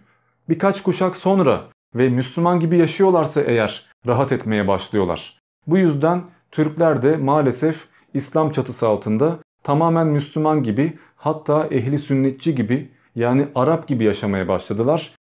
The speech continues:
ve zamanla Türk adı bile unutuldu. Bir küfür gibi kullanılmaya başlandı.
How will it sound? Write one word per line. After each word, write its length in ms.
ve 140
zamanla 480
Türk 280
adı 240
bile 260
unutuldu. 560
Bir 280
küfür 360
gibi 200
kullanılmaya 600
başlandı. 560